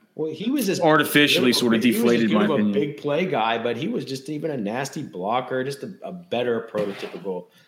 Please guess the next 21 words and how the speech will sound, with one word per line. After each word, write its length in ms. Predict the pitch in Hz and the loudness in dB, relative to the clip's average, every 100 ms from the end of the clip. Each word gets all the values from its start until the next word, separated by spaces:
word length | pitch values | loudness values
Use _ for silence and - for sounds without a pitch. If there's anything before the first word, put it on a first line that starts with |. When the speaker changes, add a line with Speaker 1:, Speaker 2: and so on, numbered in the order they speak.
| _ | _
Speaker 1:
Seriously, 480 | - 240 190 143 113 | -2 2 2 2 -2
T 200 | 110 202 | -2 -2
J 160 | 160 151 | 2 2
Hawkinson, 800 | 127 127 127 113 117 107 98 98 | 2 0 -2 -4 -4 -4 -6 -8
the 180 | 127 139 | -6 -4
best 720 | 120 120 110 - - - _ _ _ _ _ _ _ _ | -2 0 -2 -4 -10 -14 _ _ _ _ _ _ _ _
tight 300 | - 123 123 | -8 -4 -2
end 220 | 127 120 | -2 -4
prospect 500 | - 101 90 - 92 | -6 -6 -6 -8 -12
that 100 | - | -10
we've 200 | 92 131 | -10 -6
ever 280 | 139 95 92 | -6 -6 -8
evaluated 680 | 78 92 104 87 78 69 69 | -8 -6 -4 -6 -8 -14 -16
coming 340 | - 92 82 87 | -14 -14 -12 -14
out 260 | 92 - _ - | -16 -18 _ -20
since 280 | - 95 - | -16 -14 -4
we've 80 | |
Speaker 2:
Yeah. 140 | 113 95 | -2 -2
Speaker 1:
been 100 | 73 | -6
doing 220 | 87 107 - - | -14 -14 -16 -20
this. 200 | - | -20